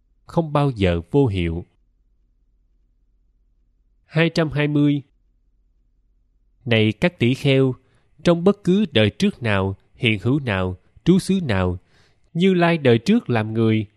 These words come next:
làm cho sum họp lại những bà con, bạn bè thân tín không gặp nhau lâu ngày, bị xa cách lâu ngày, làm cho sum họp lại mẹ với con, con với mẹ, làm cho sum họp lại cha với con,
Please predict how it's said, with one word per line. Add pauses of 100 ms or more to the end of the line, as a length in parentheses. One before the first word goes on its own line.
làm
cho
sum
họp
lại
những
bà
con, (200)
bạn
bè
thân
tín
không
gặp
nhau
lâu
ngày, (500)
bị
xa
cách
lâu
ngày, (880)
làm
cho
sum
họp
lại
mẹ
với
con, (280)
con
với
mẹ, (600)
làm
cho
sum
họp
lại
cha
với
con,